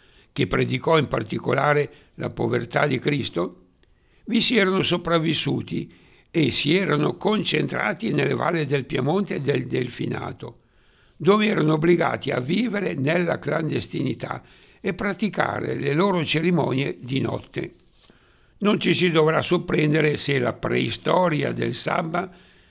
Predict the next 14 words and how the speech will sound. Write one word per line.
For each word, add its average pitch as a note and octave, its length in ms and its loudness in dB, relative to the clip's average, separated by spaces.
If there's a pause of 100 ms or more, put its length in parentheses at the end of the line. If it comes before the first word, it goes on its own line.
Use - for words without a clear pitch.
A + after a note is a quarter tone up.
(120)
debba F#3 300 0
essere E3 280 2
ricercata F3 600 -2
in - 80 -2
queste G#2 320 -4
zone. D#2 400 -8 (840)
In C#3+ 160 -2
Piemonte, D3 600 4
nel B2+ 240 2
milletrecentottantotto, C3+ 1700 -2 (460)
un A#3 180 2
certo G#3 680 2
Antonio D#3 840 0 (100)
Galosna C#3 1000 0